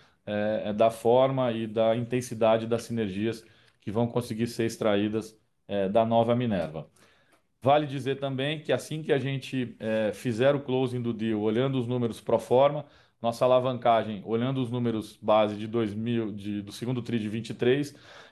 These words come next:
ela deve subir do dois ponto sete pra alguma coisa como três ponto dois, três ponto três.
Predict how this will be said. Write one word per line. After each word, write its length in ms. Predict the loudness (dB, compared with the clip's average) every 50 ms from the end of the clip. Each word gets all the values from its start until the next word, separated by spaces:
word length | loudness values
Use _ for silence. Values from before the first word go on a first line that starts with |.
| _
ela 120 | 2 2 4
deve 200 | 4 4 2 2
subir 320 | -2 -4 -2 0 0 2
do 120 | 2 0 2
dois 200 | 4 2 2 2
ponto 220 | 0 -4 -4 -4
sete 340 | 0 2 4 4 4 2 0
pra 120 | 0 0
alguma 240 | 0 2 2 0 0
coisa 260 | 2 2 0 0 0
como 200 | -2 -2 -4 -4
três 240 | -2 0 -2 -2 -2
ponto 260 | -2 -4 -4 -2 -2 -2
dois, 320 | 2 4 4 4 2 0
três 220 | -2 -2 -2 -2
ponto 240 | -2 -4 -6 -6 -6
três. 460 | -6 -2 -2 -2 -2 -4 -8 -14 _